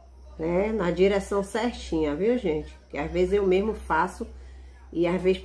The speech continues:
fica um pouco torto pelo fato de eu ser esquerda. Aí eu puxo tudo mais pro lado <laughs> esquerdo, né? Mas aí na hora você mede. Tudo meu aí sempre eu tô trazendo pro lado de cá.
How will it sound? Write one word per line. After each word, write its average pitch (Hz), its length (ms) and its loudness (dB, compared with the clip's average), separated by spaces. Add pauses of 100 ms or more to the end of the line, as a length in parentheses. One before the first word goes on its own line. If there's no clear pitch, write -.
(100)
fica 190 280 0
um 185 80 0
pouco 185 300 -2
torto 202 420 0
pelo 190 200 0
fato 196 300 -6
de 185 60 -2
eu 202 80 0
ser 190 160 0
esquerda. 196 720 2 (540)
Aí 165 260 0
eu 208 100 4
puxo 220 380 -4
tudo 277 340 0
mais 240 280 4
pro 269 160 0
lado 240 280 2
<laughs> - 20 4
esquerdo, 175 640 2
né? 226 300 2 (380)
Mas 170 180 -4
aí 196 200 2
na 226 160 2
hora 220 120 0
você 233 320 -2
mede. 175 560 0 (1300)
Tudo 220 320 4
meu 208 280 6
aí 208 180 4
sempre 269 380 6
eu 240 60 2
tô 240 140 2
trazendo 214 460 2
pro 226 140 -2
lado 208 320 0
de 208 140 -4
cá. - 460 -4